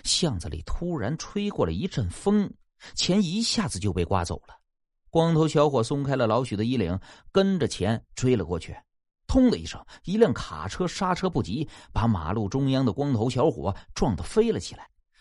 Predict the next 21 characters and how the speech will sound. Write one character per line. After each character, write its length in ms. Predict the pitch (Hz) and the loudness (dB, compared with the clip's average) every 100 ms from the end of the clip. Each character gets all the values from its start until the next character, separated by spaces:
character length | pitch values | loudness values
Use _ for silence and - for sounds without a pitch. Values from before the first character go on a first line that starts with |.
| - | -12
这 160 | - 233 | 0 2
个 80 | 123 | 2
小 200 | 113 151 | 0 -2
伙 160 | - | -2
手 220 | - 98 156 | -4 0 0
里 180 | 87 73 | 0 -6
紧 380 | - 110 208 | -2 0 2
紧 300 | 214 80 85 | 0 -2 0
捏 180 | 143 190 | 0 0
着 120 | 123 | 0
那 160 | 104 120 | 0 2
张 180 | 123 127 | 2 2
刚 240 | 170 175 | 2 2
捡 240 | - 113 170 | 2 0 0
起 160 | - | -4
来 100 | 87 | -4
的 80 | 95 | -2
百 200 | 90 78 | -4 -4
元 140 | 90 | -4
大 140 | 143 104 | -4 -6
钞， 320 | - 131 147 | -6 -6 -6